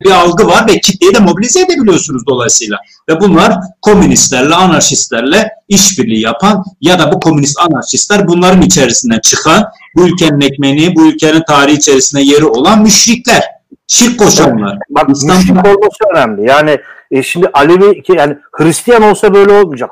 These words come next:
Speaker 2: belki. Yani ne diyeyim?
Speaker 1: Tabii.
Speaker 2: Yani, yani İtalya'da yaşayan Katolik olsa bu böyle kurgulanmayacak. Yani hem Türkiye'de yaşıyor, hem Müslüman ana çatısı içerisinde kurgulanıyor ama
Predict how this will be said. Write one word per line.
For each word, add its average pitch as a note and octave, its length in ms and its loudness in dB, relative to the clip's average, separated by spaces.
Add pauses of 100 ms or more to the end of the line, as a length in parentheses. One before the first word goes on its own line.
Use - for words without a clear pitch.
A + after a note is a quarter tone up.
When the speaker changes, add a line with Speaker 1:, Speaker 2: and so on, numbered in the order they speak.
Speaker 2:
belki. A2+ 380 -8 (100)
Yani G2+ 160 -20
ne A#2 40 -12
diyeyim? B2+ 240 -6
Speaker 1:
Tabii. C3 220 0
Speaker 2:
Yani, C3 260 -6 (500)
yani C#3+ 180 0
İtalya'da F#3 500 2
yaşayan E3 560 2 (200)
Katolik F#3 440 0
olsa F3 320 -2
bu D#3+ 260 -8
böyle F3 240 2 (240)
kurgulanmayacak. D#3 760 -2 (380)
Yani A#2+ 260 -4
hem D#3+ 260 -2
Türkiye'de A3 400 -4
yaşıyor, A3+ 440 0 (480)
hem G#3+ 320 0 (120)
Müslüman D3 520 -2
ana A3+ 160 2
çatısı - 340 -6
içerisinde G3+ 480 0
kurgulanıyor G#3 760 0 (260)
ama A#3+ 360 0